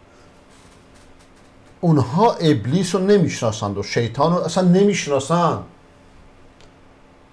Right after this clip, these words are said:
قیس المواب العلیه للنفذی الرندی،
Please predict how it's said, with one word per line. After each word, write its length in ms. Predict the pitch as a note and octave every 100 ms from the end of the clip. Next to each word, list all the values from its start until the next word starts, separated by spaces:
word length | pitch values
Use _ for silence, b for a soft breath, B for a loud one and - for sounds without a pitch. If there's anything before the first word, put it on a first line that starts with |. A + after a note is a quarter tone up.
| _ _ _ _ _ G#2 A#2 - -
قیس 220 | B2+ C#3+ C#3
المواب 380 | B2 B2 B2+
العلیه 520 | B2 A#2 A2+ D3 F3+ F#3+ - - _ _ - - _ _ _ _
للنفذی 680 | B2 A#2+ C#3 C3 G#2+ A2 G#2+
الرندی، 680 | A#2 G#2 B2+ D3 D3 E3+ C#3